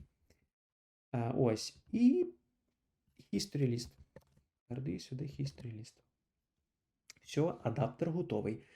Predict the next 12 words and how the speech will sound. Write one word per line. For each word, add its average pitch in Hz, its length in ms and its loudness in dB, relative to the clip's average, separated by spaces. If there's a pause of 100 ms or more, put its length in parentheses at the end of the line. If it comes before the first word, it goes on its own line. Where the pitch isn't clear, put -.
(260)
Але 131 460 2 (300)
адаптер 151 500 0
тільки 151 460 -2 (180)
використовується 135 800 0
для 110 100 -2
того, 208 240 0
щоб - 260 -2 (500)
Android 151 340 0
Studio 143 720 2
знала, 147 440 4
як 135 460 2 (840)
дані 123 520 2